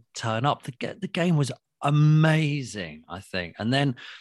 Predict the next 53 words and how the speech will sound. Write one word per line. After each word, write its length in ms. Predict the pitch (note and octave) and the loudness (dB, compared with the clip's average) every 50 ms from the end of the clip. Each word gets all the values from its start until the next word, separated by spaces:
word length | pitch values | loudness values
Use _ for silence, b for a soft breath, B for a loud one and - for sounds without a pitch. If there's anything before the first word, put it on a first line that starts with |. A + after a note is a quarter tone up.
| B B B _ _ - | B B B _ _ -6
and 160 | A2+ G#2+ A2+ | -4 -4 -4
Soccer 460 | - - F3 D3+ - - - C#3 C3+ | -4 -2 -2 -2 -2 -2 -2 0 2
A 140 | C3 C3 B2+ | 2 2 2
M, 180 | A#2 G#2+ G2 | 2 0 0
I 20 | F#2 | -4
tell 200 | - - - B2+ | -6 -6 -4 -2
you, 100 | A#2+ A#2 | -2 0
one 200 | A2 G#2+ G#2 G2+ | 0 0 0 -2
of 60 | G2+ | -2
the 80 | F#2+ F#2 | -4 -6
things, 340 | - - - F#2+ F2+ E2+ - | -8 -8 -10 -8 -8 -10 -10
we 60 | G2 | -10
used 140 | G2 G2 - | -10 -10 -10
to 40 | - | -10
get 160 | - D2+ - | -10 -12 -12
footballers 500 | - - G#2+ G2 G2+ - F#2 E2+ E2 E2+ | -8 -8 -8 -8 -8 -8 -10 -8 -8 -8
on 320 | E2+ E2 D#2 D#2+ D#2+ D#2+ - _ | -6 -6 -6 -6 -6 -8 -12 _
all 220 | - F#2 F2 E2+ | -10 -8 -8 -8
the 80 | D#2+ D#2+ | -8 -10
time, 420 | - - - E2 D#2+ D#2+ D#2+ D#2+ | -14 -10 -8 -6 -6 -6 -6 -6
and 160 | D#2+ E2 E2 - - | -8 -10 -10 -12 -16
if 120 | - - | -16 -4
they 120 | - G#2 | -4 -2
were 120 | G2+ G2 G#2+ | 0 0 0
injured 400 | B2 B2+ C3 B2+ A2+ - B2 A2 | 0 0 0 -2 -2 -2 -4 -4
or 80 | F#2+ | -4
suspended, 720 | E2 - - - - - - A#2+ A#2+ B2 B2 A#2 B2+ A#2+ - | -8 -8 -10 -10 -10 -8 -6 -6 -4 -4 -4 -4 -6 -8 -10
we'd 120 | C#3 - | -12 -16
get, 280 | - - - - - - - | -16 -16 -14 -12 -14 -12 -10
oh, 80 | C3+ C3+ | -10 -8
we, 160 | D3+ F#3+ D#3+ | -8 -8 -6
we'd 140 | D3 D#3 - | -8 -8 -10
get 180 | - - _ | -12 -14 _
Gus 160 | - - - - _ | -14 -14 -14 -14 _
Poyet 380 | - - - B2 B2 B2 A#2 A2 | -18 -14 -10 -8 -6 -6 -6 -4
on, 380 | - A2+ A#2+ A#2+ A#2+ A#2+ A#2 G#2+ | -2 0 0 2 2 2 0 0
and 80 | G#2 E2 | -4 -6
we'd 80 | D#2+ | -10
get 160 | - - - | -14 -16 -16
Di 140 | _ - G#2+ | _ -16 -16
Matteo 520 | G2+ - _ - - - F2+ G#2 C3+ C#3 B2 | -16 -16 _ -10 -8 -6 -4 -4 -4 -4 -4
on, 320 | A#2+ A#2 A#2 A#2 A2+ A2+ | -2 -2 -2 -2 -2 -4
and 80 | A2 G#2+ | -6 -8
we'd 80 | G#2+ | -8
get 120 | B2 D3+ C#3+ | -6 -6 -4
all 60 | E3 | -4
these 180 | F3 D#3+ C3+ | -4 -6 -6
guys 380 | A#2+ - D#3 C3+ C#3 C3 A#2+ - | -6 -4 -2 0 0 0 0 -2
that 140 | A#2 A2 - | -6 -8 -8
come 220 | - - G#2+ G#2+ | -6 -4 -2 0
on, 160 | G#2+ G#2+ G#2+ | 0 0 -2
you 80 | G#2 F#2 | -2 -4
know, 140 | E2+ E2+ | -4 -6